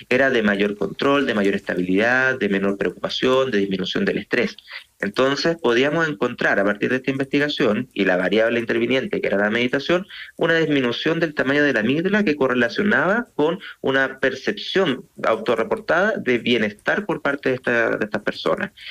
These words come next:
Entonces, raya para la suma, eventos vitales, ¿cierto?, pueden hacer que nuestro cerebro cambie para una mayor desadaptación a los cambios del medio, pero también la plasticidad neuronal nos permite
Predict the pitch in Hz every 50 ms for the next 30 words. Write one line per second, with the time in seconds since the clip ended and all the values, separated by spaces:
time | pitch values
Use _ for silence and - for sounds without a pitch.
0 | - - _ - 120 131 175 175 175 202 202 214 208 - - _ _ _ _ _
1 | _ _ _ _ - 127 131 135 135 127 127 135 143 - - 185 190 208 226 -
2 | _ - - _ _ _ _ _ - 127 127 131 165 170 170 170 - - 180 175
3 | 175 - _ - 131 120 123 - 170 170 165 135 104 107 123 - - - _ _
4 | - 226 - - - - - 339 240 - - 262 254 220 208 208 208 - 98 101
5 | - - - - 110 107 107 107 104 - 104 - 110 107 113 120 127 131 131 135
6 | - 151 147 135 110 98 98 104 104 - - _ _ _ - 98 98 98 98 104
7 | 104 - - - - - _ _ - 113 113 120 - - - _ _ _ _ _
8 | _ - 107 117 117 113 113 110 107 104 117 127 139 135 120 - - 120 131 127
9 | - 120 117 113 110 - - - 90 87 - - 185 208 214 175 170 - - -
10 | 104 101 101 - - 110 110 120 135 135 156 175 180 156 123 110 113 139 170 208
11 | - _ - - - _ _ _ _ - 127 127 139 143 170 185 196 220 240 208
12 | 147 156 175 202 - _ - 107 113 110 113 - - 123 113 - - 131 139 147
13 | 147 160 160 165 156 156 156 151 - 160 160 165 170 156 - - - 143 139 -